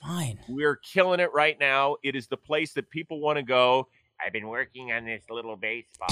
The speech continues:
Speaker 2: thing. I haven't been paying attention to the N F L draft. Guess what? You keep talking that way, son.
Speaker 1: Yeah.
Speaker 2: You can keep your damn middle school T D photo,
Speaker 1: Okay.
Speaker 2: and I ain't gonna get that shit signed for you.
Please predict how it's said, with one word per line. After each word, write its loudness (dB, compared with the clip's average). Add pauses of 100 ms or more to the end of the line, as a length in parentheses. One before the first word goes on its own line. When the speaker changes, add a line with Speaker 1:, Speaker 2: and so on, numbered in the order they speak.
(220)
Speaker 2:
thing. -2 (260)
I -4
haven't -6
been -4 (100)
paying -14
attention -14
to -10
the -6
N -2
F -10
L -6
draft. -2 (300)
Guess 2
what? 6 (180)
You -10
keep -8
talking 6
that 4
way, 4
son. 0
Speaker 1:
Yeah. 4 (140)
Speaker 2:
You -14
can -16
keep -6
your 0
damn 2
middle 2
school -2
T -10
D -8
photo, 6
Speaker 1:
Okay. -4 (160)
Speaker 2:
and 2
I 4
ain't 4
gonna 4
get -2
that 0
shit -6
signed 2
for -2
you. -10